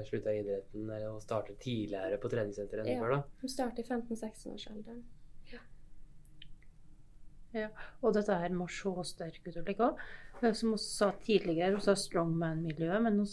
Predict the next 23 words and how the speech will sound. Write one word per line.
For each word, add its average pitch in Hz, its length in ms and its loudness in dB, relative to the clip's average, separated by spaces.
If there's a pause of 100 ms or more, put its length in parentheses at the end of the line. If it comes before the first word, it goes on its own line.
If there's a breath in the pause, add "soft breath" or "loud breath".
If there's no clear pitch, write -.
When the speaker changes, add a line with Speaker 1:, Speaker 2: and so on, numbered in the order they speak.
Speaker 3:
har 185 180 2
også 175 400 2
norgesmester 175 1200 -4
og 180 240 -4
au-, 165 380 0 (140)
europamester, 175 840 -6
tror 185 140 -4
jeg, 185 80 -2
i - 20 -2
håndbak 180 640 2
i, 180 80 0 (140)
eh, 170 320 -4 (260)
Speaker 2:
Ja. 220 140 -4 (200)
Speaker 3:
kommunen 202 360 6 (120)
her. 277 220 6 (640 loud breath)
Og, 202 420 2
eh, 190 260 0
det 190 180 -2
er 190 80 -8
klart 185 300 -2
det, 226 500 2 (880 loud breath)
det 202 160 6 (220)
inspirerer 196 800 2